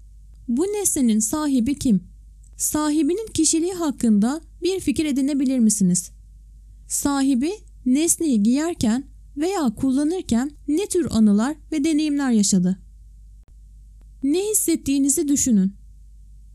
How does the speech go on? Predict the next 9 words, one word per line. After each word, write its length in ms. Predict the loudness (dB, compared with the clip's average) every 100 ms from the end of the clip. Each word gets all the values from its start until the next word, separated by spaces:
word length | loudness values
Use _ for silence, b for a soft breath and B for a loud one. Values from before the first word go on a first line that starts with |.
| -20 -20 -20 -20 -20 0
Özellikle 680 | 2 2 2 0 -2 0 0
başlangıçta 840 | 2 0 -2 0 0 0 0 -2 -4 -12 -12 -4
bir 200 | -2 0
nesnenin 680 | -2 -2 0 2 2 2
vereceği 460 | 0 0 0 0 -2
en 220 | -4 -2
güçlü 260 | -2 -2 -2
enerji 560 | -2 -2 0 0 0 0
duygulardır. 760 | 0 0 2 2 2 0 -4